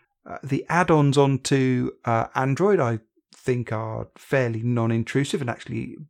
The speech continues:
beneficial. I now can't, well, I guess I can't. I find it really difficult to go to a, um, an Android phone which doesn't have the fourth button on the bottom being dragged down the notification shade. I use that all the time. Um, it's just,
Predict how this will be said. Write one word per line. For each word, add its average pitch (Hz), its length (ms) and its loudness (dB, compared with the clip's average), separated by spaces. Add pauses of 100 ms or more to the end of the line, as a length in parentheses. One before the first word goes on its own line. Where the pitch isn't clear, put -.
beneficial. 117 600 -2
I 131 100 2
now 135 220 2
can't, 131 520 0 (360)
well, 113 100 2
I 95 80 0
guess - 260 -8
I 101 120 -4
can't. 117 340 -2
I 117 60 -4
find 127 220 0
it - 60 -10
really 127 320 0
difficult 131 440 -4
to - 60 -14
go 117 200 2
to 120 240 -4
a, 110 140 -4 (440)
um, 113 500 0 (360)
an 123 120 -2
Android 117 520 2
phone 113 400 -2
which 131 200 -10
doesn't 120 300 -4
have 113 240 -6
the 107 80 -6
fourth 120 520 -4
button 127 380 -2
on 110 100 -2
the 110 80 -2
bottom 110 480 -6
being 110 400 -4 (300)
dragged 117 320 0
down 113 240 0
the 110 60 -4
notification 113 680 -6
shade. 123 380 -6
I 123 60 -6
use 113 240 -6
that - 180 -4
all 110 160 -12
the 107 100 -8
time. 123 420 -6 (440)
Um, 131 460 0 (360)
it's - 280 -2
just, - 560 -8